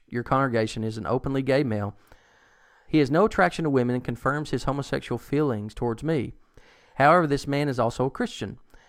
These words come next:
He believes in the gospel and seeks to honor God's word with his life, including with his sexual behavior. As a result, this man refrains from homosexual relationships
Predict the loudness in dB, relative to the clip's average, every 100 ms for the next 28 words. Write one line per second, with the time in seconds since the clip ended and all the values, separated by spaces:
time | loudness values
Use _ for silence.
0 | _ -2 0 0 0 -2 0 2 2 -2
1 | -6 -6 -6 -6 -4 0 0 0 2 0
2 | 0 0 2 2 0 -6 -20 _ _ _
3 | 2 4 2 2 4 4 2 -4 -4 2
4 | 2 2 0 0 -2 -4 -2 -2 0 2
5 | 0 -2 -6 -10 _ -20 -6 -2 0 -2
6 | 2 2 2 -2 -2 -2 0 -2 -4 -2
7 | -2 0 -4 -8 -4 -2 0 -2 -2 -2
8 | -2 -4 -6 -4 -2 -2 -2 -8 -6 -6
9 | -8